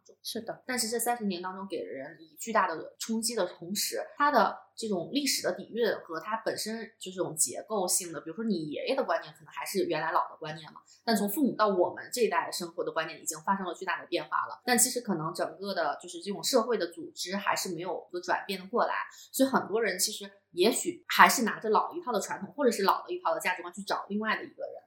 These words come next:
Speaker 1: 但他发现他跟他现在的精神内核是有冲突的了。就我们从命理上可能是很清晰的知道他需要一个什么样的人，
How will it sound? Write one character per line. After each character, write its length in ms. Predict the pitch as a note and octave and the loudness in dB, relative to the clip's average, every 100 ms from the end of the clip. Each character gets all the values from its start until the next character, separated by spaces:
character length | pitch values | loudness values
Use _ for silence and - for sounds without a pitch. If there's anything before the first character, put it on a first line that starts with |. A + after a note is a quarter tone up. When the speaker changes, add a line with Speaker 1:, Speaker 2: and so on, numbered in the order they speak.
| _ | _
Speaker 1:
但 100 | A#3+ | 8
他 120 | A#3+ | 10
发 120 | B3 | 10
现 200 | B3 A3 | 8 4
他 100 | A3+ | -2
跟 160 | A3+ A#3+ | 0 -2
他 80 | A#3+ | 2
现 220 | C4+ B3 | 0 2
在 120 | B3 | 2
的 80 | F3 | 2
精 180 | F3+ G3 | 0 -4
神 160 | G3 | -4
内 180 | G3+ G3 | -6 -6
核 120 | D#3 | -4
是 140 | D#3+ A3+ | 0 2
有 120 | D#3 | 0
冲 220 | - F#3+ | -2 -8
突 140 | G3+ E3+ | -6 -4
的 80 | |
了。 240 | - - - | -4 -4 -4
就 260 | - D#4+ - | 6 6 8
我 100 | F#3+ | 4
们 120 | F3 | 2
从 140 | G3 A3 | 0 0
命 160 | F4+ | 2
理 120 | C#4 | 2
上 180 | - E3 | 2 2
可 100 | F#3+ | 2
能 120 | D#3+ | -2
是 120 | D#3+ A3+ | -2 0
很 180 | G3+ | 4
清 200 | D#3 D4+ | 6 6
晰 100 | D#4+ D#4+ | 4 0
的 100 | - | 0
知 140 | A3+ | -2
道 80 | D#3 - - | -2 -4 -6
他 160 | A3+ A#3 | 0 2
需 180 | - G3 | 4 2
要 120 | D3+ | 0
一 60 | |
个 80 | D#3 | -4
什 140 | - D3+ | -10 -14
么 100 | D3+ | -18
样 100 | C3+ | -20
的 80 | |
人， 100 | - | -20